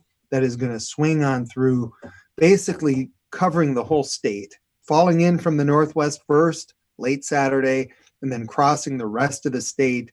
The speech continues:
um, either Sunday or at least by Sunday evening in southeastern Minnesota. And once that happens, it's like we're switching seasons. And in that transition, uh,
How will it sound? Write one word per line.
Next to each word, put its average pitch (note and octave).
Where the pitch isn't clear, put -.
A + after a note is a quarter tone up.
um, A2
either C#3
Sunday C3
or A#2+
at A2+
least C#3
by A#2+
Sunday B2+
evening A#2
in G2+
southeastern A2+
Minnesota. G#2+
And A#2
once D#3
that D#3
happens, D3
it's A#2
like B2
we're G#2
switching C3+
seasons. G#2+
And E3
in F#3+
that A#3
transition, F#3+
uh, C3